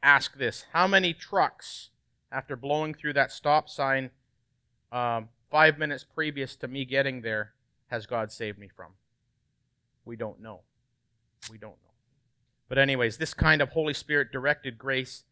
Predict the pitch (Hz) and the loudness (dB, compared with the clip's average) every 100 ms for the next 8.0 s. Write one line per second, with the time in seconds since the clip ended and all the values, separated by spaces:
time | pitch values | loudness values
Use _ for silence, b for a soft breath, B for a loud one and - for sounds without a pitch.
0 | _ - 131 - 175 139 - _ _ _ | _ -12 -12 -4 2 2 2 _ _ _
1 | - 117 143 120 127 - 151 143 135 135 | -12 -2 2 2 0 -10 -10 -8 -6 -4
2 | 120 - 117 113 110 104 92 92 _ _ | -4 -4 -6 -6 -10 -10 -10 -12 _ _
3 | _ _ _ 139 170 233 247 240 226 208 | _ _ _ 2 8 10 12 10 6 2
4 | 190 202 - 190 160 185 170 117 - _ | 4 4 4 2 4 4 2 -4 -10 _
5 | _ _ - 151 214 214 - 208 196 190 | _ _ -2 4 6 6 8 8 8 6
6 | 202 - 190 175 - _ _ - 185 - | 2 2 0 0 -4 _ _ -8 -6 2
7 | 196 202 185 - - - 185 208 190 120 | 4 4 2 0 -4 2 8 10 10 6